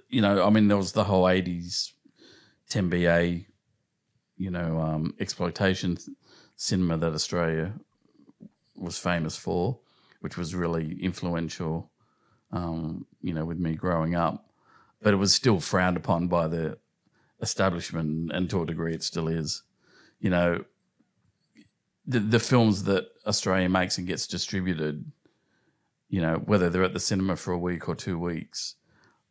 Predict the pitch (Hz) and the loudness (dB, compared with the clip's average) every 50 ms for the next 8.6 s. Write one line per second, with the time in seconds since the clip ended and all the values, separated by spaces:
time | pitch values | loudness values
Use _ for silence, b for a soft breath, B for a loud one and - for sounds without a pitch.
0 | _ _ - 85 80 82 82 82 80 80 80 78 78 76 71 - _ _ _ _ | _ _ -2 0 0 2 2 2 2 0 0 0 -2 -4 -6 -10 _ _ _ _
1 | _ _ _ _ _ _ _ _ _ _ _ - - _ _ _ _ - 98 101 | _ _ _ _ _ _ _ _ _ _ _ -20 -20 _ _ _ _ 2 4 4
2 | 95 - - - - - - 98 98 - - 110 98 95 92 90 87 82 85 85 | 4 2 0 -4 -6 -2 -2 -2 -2 0 2 2 4 4 4 2 0 -2 -2 -4
3 | 85 78 - _ _ _ _ _ _ _ _ _ _ _ _ _ _ _ _ _ | -4 -4 -6 _ _ _ _ _ _ _ _ _ _ _ _ _ _ _ _ _
4 | _ _ - - 123 117 107 - - - 104 104 104 98 76 82 98 98 98 95 | _ _ -12 -8 -8 -6 -6 -6 -8 -6 -2 0 0 0 0 2 2 2 2 0
5 | - - 104 101 98 - - - _ _ _ _ - - 104 107 107 107 117 123 | -2 -2 0 0 0 0 -4 -10 _ _ _ _ -6 0 2 4 4 4 4 4
6 | 113 107 107 B B B B B - 127 147 - 156 151 143 123 123 113 - - | 2 0 -2 B B B B B 2 2 4 6 6 6 8 6 6 4 4 4
7 | 127 104 - - - - 107 98 98 98 95 92 92 - - 90 90 82 - - | 4 4 2 0 -2 -2 0 2 2 2 2 0 0 -2 -2 -4 -4 -4 -2 0
8 | 101 98 95 87 85 82 - 95 87 85 - | 2 2 2 0 0 -2 -2 -2 -2 -2 -4